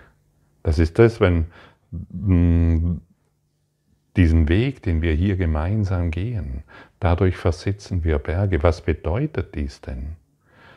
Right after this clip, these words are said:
Ein Berg zu versetzen bedeutet, meinen Groll aufzugeben, der über Äonen unüberwindlich schien, der meine Wut auflöst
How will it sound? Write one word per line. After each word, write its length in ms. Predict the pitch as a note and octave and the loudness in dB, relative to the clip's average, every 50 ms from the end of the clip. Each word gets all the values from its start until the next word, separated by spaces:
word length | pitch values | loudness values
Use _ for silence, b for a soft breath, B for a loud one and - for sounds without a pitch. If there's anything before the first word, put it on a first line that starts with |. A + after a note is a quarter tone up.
| b b | b b
Ein 280 | - F#2+ F2 E2+ E2 E2 | 0 2 4 4 4 2
Berg 340 | - G2+ G#2 A#2 C#3+ - - | 2 0 -2 -2 -4 -6 -4
zu 160 | - - G2+ | -2 0 2
versetzen 640 | F#2 F#2 E2 - - F#2 F2+ - - - F2+ D#2+ D2+ B B B B B _ | 2 2 2 2 0 -2 -2 -2 -2 -2 0 0 -2 B B B B B _
bedeutet, 680 | - E2+ - - - E2+ F2 G2+ A2 G#2 - G#2+ G2+ - | -2 -2 0 2 2 2 2 0 -2 -2 -2 -4 -4 -2
meinen 440 | F2+ D#2+ D#2 E2 F2 E2+ E2 D#2+ D2 | -2 -2 0 0 0 0 0 0 0
Groll 360 | - C#2 C#2 F#2+ A#2+ C#3+ D3+ | 0 0 0 0 0 -2 -4
aufzugeben, 920 | - D2+ C2+ C2+ - - - - - - - - C#2 C#2 C#2+ D#2+ - - - _ _ _ _ _ _ _ _ _ _ _ _ _ _ _ _ _ _ _ _ _ | -6 -6 -6 -8 -10 -12 -18 -18 -18 -16 -16 -14 -14 -14 -14 -16 -18 -18 -20 _ _ _ _ _ _ _ _ _ _ _ _ _ _ _ _ _ _ _ _ _
der 140 | - G2+ - | 0 2 4
über 340 | A2 G#2 G2 G#2+ G2 - - | 6 6 6 6 4 2 2
Äonen 840 | G#2+ F#2+ F#2 G2 F#2 F2 E2+ G2 C3+ E3+ E3+ D3 A2+ D#2 C#2 B1+ C2+ | 0 2 4 4 4 4 2 2 2 0 -2 -2 -2 -2 -4 -4 -2
unüberwindlich 1080 | E2 A2 C3+ D3 D3 C3+ - F2 E2 D#2 C#2+ D2 F#2+ B2+ D#3 D3+ C3+ - C2 C2 - | 0 0 0 0 -2 -4 -2 -2 -2 -2 -2 -2 -2 -2 -2 -2 -4 -6 -8 -10 -10
schien, 400 | - - - D#2 - D2+ D#2 D2+ - _ _ _ B B B B B B B - | -14 -14 -12 -12 -12 -12 -12 -14 -14 _ _ _ B B B B B B B 0
der 100 | F#2 F2 | 2 4
meine 540 | F2+ F#2+ F#2+ G2 G#2+ G#2+ G2+ F2+ E2 D#2+ D#2+ | 4 4 4 4 4 4 2 2 2 0 0
Wut 580 | F2 A2+ D#3 E3+ C#3+ D3 A2 - - _ - - | 0 0 0 0 0 -2 -4 -6 -8 _ -20 -14
auflöst 960 | - - D2 - D2+ - - - E2+ E2 - F#2 - _ - - _ - - | -10 -8 -6 -6 -6 -8 -10 -10 -10 -10 -10 -12 -18 _ -20 -20 _ -20 -20